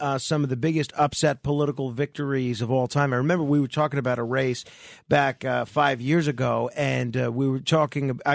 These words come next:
you know, I was, uh, in the re-, leadership of a political party at the time, and we were talking about a race, and I said, "Well, I don't know if that race is going to be competitive." And you said, and you didn't say it to brag, you said it to not be anything but descrip-, descriptive.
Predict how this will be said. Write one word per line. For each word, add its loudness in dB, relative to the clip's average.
you -4
know, -2
I -2
was, -4
uh, -6
in 0
the -2
re-, 2
leadership 2
of -2
a -2
political 2
party 0
at -4
the -8
time, -2
and 0
we 0
were 2
talking 2
about 0
a -4
race, 0
and -8
I -6
said, -4
"Well, 2
I 2
don't 0
know 2
if -4
that 2
race -2
is -6
going 0
to -2
be -4
competitive." 0
And 2
you 2
said, 2
and -2
you 0
didn't -2
say -2
it -6
to -6
brag, 0
you -4
said 0
it -6
to 0
not 0
be -2
anything -2
but -4
descrip-, -2
descriptive. -2